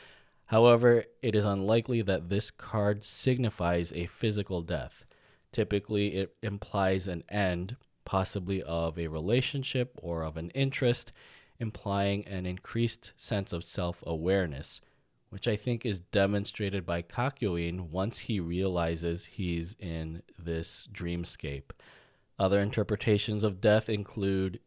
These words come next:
endings, failure, letting go of attachments, mortality, profound change, and severe illness. And I think severe illness seems to be incorporated with the baby stand user, or Mannish Boy,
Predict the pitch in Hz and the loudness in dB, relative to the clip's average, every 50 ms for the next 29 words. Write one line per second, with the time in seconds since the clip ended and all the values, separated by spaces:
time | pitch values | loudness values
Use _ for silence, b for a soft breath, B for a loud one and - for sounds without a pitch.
0 | _ _ - 113 117 120 127 120 131 131 127 131 131 131 131 135 - - - - | _ _ 2 4 4 4 4 4 4 4 4 4 2 0 -2 -4 -8 -10 -14 -6
1 | - - 110 113 117 117 120 120 120 120 120 120 117 123 123 - - - 85 90 | 0 2 4 6 6 6 6 4 4 4 2 2 2 0 -2 -6 -8 -4 -2 -2
2 | 90 92 90 90 87 87 85 82 78 85 90 - - 135 135 131 131 - - 143 | 0 -2 -2 -2 0 0 0 0 -2 -4 -4 -2 2 2 2 2 2 0 -2 0
3 | 139 135 135 - - - - - - 90 87 170 117 - - - 117 110 107 117 | 0 0 0 -2 -6 -10 -10 -10 -8 -4 -2 -2 -2 -4 -4 0 2 4 4 4
4 | 117 113 117 120 120 117 117 - - - - - - - 107 101 92 90 90 87 | 4 2 2 2 0 0 -2 -6 -8 -8 -8 -8 -6 -2 0 0 0 0 -2 -4
5 | - - - 120 123 123 123 120 - - - _ - 98 101 104 110 110 - - | -6 -4 -2 0 0 0 0 -2 -4 -8 -14 _ -4 0 0 0 0 -2 -4 -4
6 | - 107 95 101 107 104 107 - - 101 95 90 87 80 71 65 69 - - - | -4 -4 -2 0 0 2 0 0 -2 -2 -2 -2 -2 -2 -6 -8 -10 -10 -12 -12
7 | - B B B B B B B B B 101 101 101 110 104 95 - - 104 90 | -14 B B B B B B B B B -2 -2 0 0 -2 -2 -2 -2 -2 -2
8 | 92 104 104 104 - 104 98 98 98 101 104 104 - - - 98 95 - - - | 0 2 2 2 2 0 0 0 0 0 -2 -2 -4 -4 -4 -4 -4 -6 -6 -6
9 | - 90 92 92 90 92 98 - - - 110 113 - - 98 98 95 95 90 95 | -6 -4 -2 -2 -2 -2 -4 -6 -2 -2 -2 -2 -2 0 2 2 2 4 2 2
10 | 87 85 90 87 90 90 - - b b b b b b b b b b b - | 0 0 0 0 0 0 -2 -8 b b b b b b b b b b b -6
11 | 87 85 92 90 90 95 - - - 95 90 90 90 87 85 90 90 87 80 90 | -4 -2 0 0 0 -2 -4 -4 -4 -2 0 0 0 0 0 -2 -2 -2 -2 -2
12 | 90 95 104 - 98 90 87 87 85 87 - - - 87 87 87 87 87 101 | -4 -4 -4 -6 -6 -4 -2 -2 -2 -2 -4 -4 -4 0 2 2 2 2 0